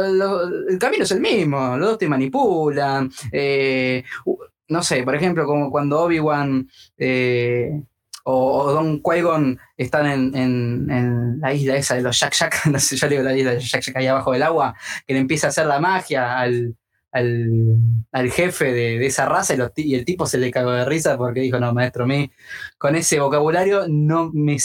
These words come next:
no, no me puedes manipular". Eh, no sé si se entiende hacia dónde voy. Eh, y además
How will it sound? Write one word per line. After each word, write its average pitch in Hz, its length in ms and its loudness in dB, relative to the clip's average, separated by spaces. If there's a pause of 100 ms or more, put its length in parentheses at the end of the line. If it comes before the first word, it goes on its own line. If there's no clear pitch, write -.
(140)
no, 156 280 0
no 147 440 0
me 170 140 -2
puedes 170 160 0
manipular". 143 560 0 (440)
Eh, 113 580 0 (420)
no 131 240 -2
sé 156 140 -2
si - 60 -6
se 143 80 0
entiende 135 320 0
hacia 123 240 -2
dónde 123 240 0
voy. 113 280 0 (460)
Eh, 117 600 0 (1120)
y 135 120 -2
además 160 600 0